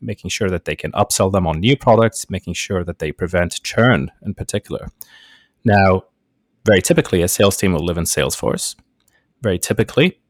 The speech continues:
all the product usage data will live in a database controlled by engineers. So if the salespeople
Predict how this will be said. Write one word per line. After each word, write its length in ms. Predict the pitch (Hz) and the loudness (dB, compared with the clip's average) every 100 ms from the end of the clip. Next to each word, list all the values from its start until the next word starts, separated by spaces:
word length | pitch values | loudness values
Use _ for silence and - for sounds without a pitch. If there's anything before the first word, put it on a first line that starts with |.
| - | 0
all 200 | 104 104 | 4 4
the 80 | 101 | 4
product 380 | - 95 85 - | 2 0 0 -2
usage 320 | 87 101 - | -2 -2 -2
data 440 | 62 60 - 78 - | -4 -2 -2 -2 -2
will 100 | 90 | -4
live 160 | 92 | -2
in 80 | 87 | -2
a 60 | 80 | -2
database 500 | 82 85 80 73 - | -2 -2 -2 -4 -6
controlled 400 | 80 - 80 82 | -8 -4 -4 -2
by 180 | 78 78 | -4 -4
engineers. 600 | 87 85 117 - - - _ - _ _ _ _ | -6 -4 -2 -4 -8 -14 _ -16 _ _ _ _
So 380 | - - 92 78 | -6 0 0 0
if 160 | - | -4
the 80 | - | -4
salespeople 960 | - - 117 220 - - 92 - - | -2 2 4 4 2 0 -2 -4 -10